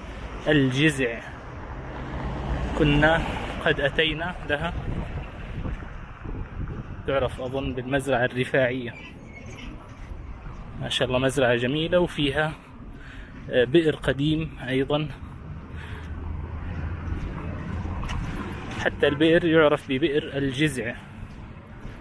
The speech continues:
في مقطع في اليوتيوب لشيخنا الشيخ محمد عبد الوهاب العباسي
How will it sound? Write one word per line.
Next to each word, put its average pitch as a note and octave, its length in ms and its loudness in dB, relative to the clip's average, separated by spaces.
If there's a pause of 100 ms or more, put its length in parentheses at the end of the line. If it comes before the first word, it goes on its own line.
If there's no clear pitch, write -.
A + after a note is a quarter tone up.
(220)
في D#3 120 4
مقطع C#3 360 4
في - 80 -2
اليوتيوب C#3 520 6 (1300)
لشيخنا C#3 840 2 (140)
الشيخ - 360 0
محمد C3+ 420 2
عبد B2 180 0
الوهاب A#2+ 360 2
العباسي B2 640 2